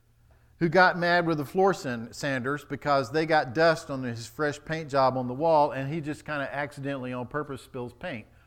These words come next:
on the freshly finished floor. Or it's the trucker who takes a three-hour lunch because the dispatcher gave him a short load.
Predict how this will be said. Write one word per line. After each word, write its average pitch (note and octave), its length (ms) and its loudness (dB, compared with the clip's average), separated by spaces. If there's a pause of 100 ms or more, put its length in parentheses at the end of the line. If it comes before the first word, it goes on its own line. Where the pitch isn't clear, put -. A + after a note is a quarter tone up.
on A#2+ 100 -10
the A#2 80 -10
freshly A#2 400 -12
finished G#2 500 -18 (180)
floor. C3+ 340 -10 (1080)
Or C#3 140 2
it's D3 140 -2
the E3+ 100 -2
trucker F#3+ 460 -2
who A#2+ 100 -4
takes C#3 260 -4
a C3 60 -8
three-hour C#3+ 560 4
lunch D3 320 -2
because A#2+ 340 -8
the A#2 100 -8
dispatcher A#2 580 -8
gave A#2 260 -6
him A2 120 -8
a G#2+ 60 -10
short A#2 320 -10
load. A2 340 -6